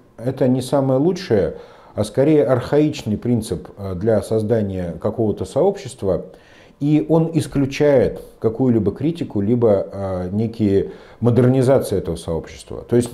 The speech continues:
кого бы сейчас Хабиров не ругал,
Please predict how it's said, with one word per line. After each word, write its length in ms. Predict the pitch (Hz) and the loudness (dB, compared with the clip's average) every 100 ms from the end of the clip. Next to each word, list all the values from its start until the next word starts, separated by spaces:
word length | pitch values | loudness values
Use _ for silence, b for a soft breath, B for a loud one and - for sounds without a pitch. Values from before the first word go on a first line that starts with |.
| - | -4
кого 300 | - 139 160 | 0 4 4
бы 100 | 117 | 2
сейчас 460 | - 107 - 104 - | -2 -6 -2 -2 -2
Хабиров 480 | 98 101 110 82 - - - | -6 -2 0 -2 -6 -18 -6
не 180 | 104 113 | 0 2
ругал, 560 | 113 107 104 92 92 | 2 2 0 0 -4